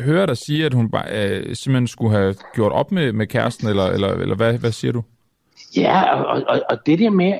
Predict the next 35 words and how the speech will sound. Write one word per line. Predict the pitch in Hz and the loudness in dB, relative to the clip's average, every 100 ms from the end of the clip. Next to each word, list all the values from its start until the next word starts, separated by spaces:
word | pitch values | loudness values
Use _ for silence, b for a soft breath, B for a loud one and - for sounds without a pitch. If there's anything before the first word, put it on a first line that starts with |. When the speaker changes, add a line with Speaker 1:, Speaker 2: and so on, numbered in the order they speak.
| 156 | -4
Speaker 2:
at | 156 | -6
tage | - 165 | 0 -2
et | 190 | 0
lederskab, | 127 127 196 - 151 - | 0 0 0 0 0 0
det | 175 - - | -2 -2 -2
er | 175 - | -2 -4
at | - | -4
sætte | - 156 | -2 0
en | 151 | 0
ramme | - - - 165 196 | -4 -4 -2 0 0
omkring, | 156 - 147 170 | -2 -4 -4 -2
altså | - - 131 | -4 -2 -2
hvis | 127 143 | -2 -4
vi | |
skal | - 143 135 - | 0 2 0 2
helt | 240 196 | 0 2
ind | 180 | -2
til | 175 190 | 0 -2
benet, | - 170 180 202 B B - | 2 0 2 -2 B B -4
så | 214 | -2
er | |
lederskab | 180 151 190 208 185 160 - | 2 2 2 2 0 0 2
her | 165 196 B B B - | 2 2 B B B -6
at | |
sætte | - 131 | 0 -2
en | 107 117 | -2 -2
ramme | 127 214 | 2 2
omkring | 196 - - 190 - b b - | 2 0 -2 -2 -4 b b -2
det, | 156 | 0
der | |
skal | 185 - | 0 -2
ske | - - 175 - - | -4 0 -2 -2 -2
her | - - | 0 2
og | - 165 | 2 2
nu. | 135 147 160 | 4 2 0